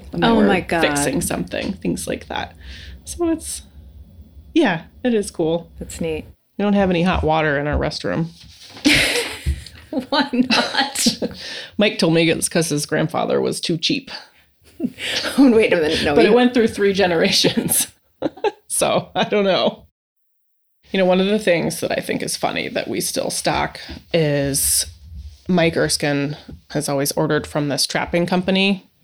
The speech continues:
Speaker 1: out west somewhere, and they specialize in literally traps for animals, things like that, but also baits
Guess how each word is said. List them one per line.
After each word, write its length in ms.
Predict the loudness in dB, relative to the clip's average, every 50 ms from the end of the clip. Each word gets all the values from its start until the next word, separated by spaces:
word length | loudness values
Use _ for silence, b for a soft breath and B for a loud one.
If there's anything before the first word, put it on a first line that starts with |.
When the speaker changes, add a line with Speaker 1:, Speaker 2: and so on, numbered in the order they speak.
| _ _ _ -14 -8
Speaker 1:
out 200 | -8 -6 -6 -6
west 380 | -4 -4 -2 -2 -2 -2 -4 -4
somewhere, 580 | -4 -2 0 2 2 4 4 4 4 2 0 B B B B B B B B B B B _ _
and 520 | -2 0 0 0 0 0 0 0 -2 -2 -6 -8 -6 -2
they 100 | -2 -2
specialize 800 | 0 -2 -2 -2 0 0 0 0 0 2 2 0 0 0 -2 -2
in 420 | -2 0 0 0 0 0 -2 -4 -6 -14 _ _ _ -20 -20 _ _ _ _ _ -8 -2
literally 640 | 2 2 4 4 4 4 2 2 2 0 -2 -6 _ _ _ -2
traps 400 | 0 0 0 0 -2 -2 -4 -4
for 120 | -2 0
animals, 460 | 2 2 2 2 2 2 0 0 0
things 240 | 0 -2 -2 -2 -2
like 160 | -2 -2 -2
that, 240 | -2 -2 -2 -2 -2 -4
but 120 | -2 -2
also 340 | -2 0 0 0 0 0 0
baits 640 | 0 0 2 2 2 2 0 -2 -4 -4 -4 -4